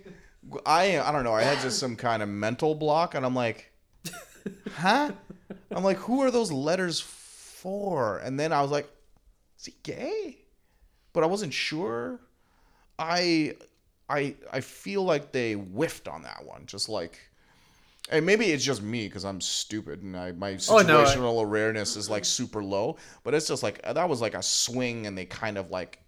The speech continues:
Speaker 1: whiffed on the ball and kind of, like, I don't know. I, I was, I was a little confused.
Speaker 2: Right.
Speaker 1: I'm like, "Where's this big payoff coming up?" And then it happens, and I was not immediately onto it.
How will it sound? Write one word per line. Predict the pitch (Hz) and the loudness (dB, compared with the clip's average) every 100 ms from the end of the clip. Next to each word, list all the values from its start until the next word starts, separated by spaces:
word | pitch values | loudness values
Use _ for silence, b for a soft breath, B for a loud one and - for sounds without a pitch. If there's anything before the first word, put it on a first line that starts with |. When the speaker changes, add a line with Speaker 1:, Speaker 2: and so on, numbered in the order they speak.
| - - - - 101 | -20 -20 -20 -20 -12
Speaker 1:
whiffed | 101 165 - 127 | -4 -4 -2 -4
on | 113 | -2
the | 101 | -2
ball | 104 98 95 90 | 2 4 4 0
and | 87 82 85 | -4 -8 -10
kind | 104 87 | -10 -8
of, | 78 76 - | -8 -12 -10
like, | 101 76 - _ _ _ b b b b b _ | -8 -8 -10 _ _ _ b b b b b _
I | - | 4
don't | 123 76 | 4 0
know. | 53 - - | -8 -14 -2
I, | 110 117 110 - | 0 2 0 0
I | 113 110 110 | 2 4 2
was, | 101 107 101 92 87 - _ | 0 -2 -2 -4 -10 -12 _
I | - 139 170 | 4 6 6
was | 120 107 | 4 -2
a | 98 | -4
little | 95 80 | -6 -8
confused. | - - - 55 - - | -10 -18 -16 -14 -14 -10
Speaker 2:
Right. | 147 170 | 0 0
Speaker 1:
I'm | 214 | 2
like, | 143 | 0
"Where's | 170 208 | 2 2
this | 175 | 0
big | 143 170 143 | 0 -2 0
payoff | 151 143 95 78 | 2 2 2 -2
coming | - 57 | -10 -12
up?" | 53 - - - | -14 -18 -20 -12
And | 76 | -10
then | 76 80 71 67 | -8 -8 -10 -6
it | 104 - 92 | -8 -6 -8
happens, | 117 107 92 85 | -2 -2 -2 -8
and | 90 | -10
I | 73 76 | -10 -12
was | - - _ _ _ _ _ - - | -16 -20 _ _ _ _ _ -20 -4
not | 143 143 151 | 4 4 4
immediately | 127 117 117 110 85 101 | 0 0 2 0 0 -2
onto | 80 85 78 64 | -2 -4 -6 -10
it. | 50 | -12